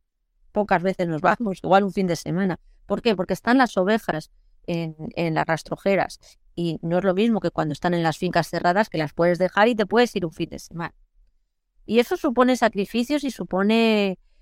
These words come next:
eh, renunciar a, a una calidad de vida que cualquier persona tiene, por ejemplo, eh, en verano. Y eso los ganaderos que, que pastorean y, y que están al pie con sus ovejas, no sabemos lo que es. Entonces, eh, es algo de sentido común, pero que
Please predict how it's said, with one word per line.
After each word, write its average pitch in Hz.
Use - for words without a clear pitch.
eh, 190
renunciar 196
a, 226
a 160
una 185
calidad 202
de 196
vida 214
que -
cualquier 180
persona 226
tiene, 180
por 160
ejemplo, 165
eh, 165
en 170
verano. 196
Y 226
eso 294
los 247
ganaderos 196
que, 254
que 240
pastorean 233
y, 185
y 190
que 185
están 214
al 226
pie 220
con 214
sus 214
ovejas, 226
no 269
sabemos 202
lo 143
que 147
es. -
Entonces, 220
eh, 190
es 226
algo 302
de 226
sentido 247
común, 277
pero 175
que 170